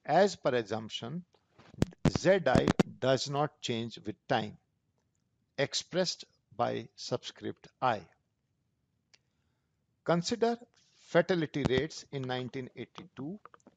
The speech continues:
and eighty-eight. Let's say fatality rate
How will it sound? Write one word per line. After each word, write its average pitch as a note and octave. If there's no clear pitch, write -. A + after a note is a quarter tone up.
and C#3+
eighty-eight. -
Let's F#3+
say C#4+
fatality G#3
rate F3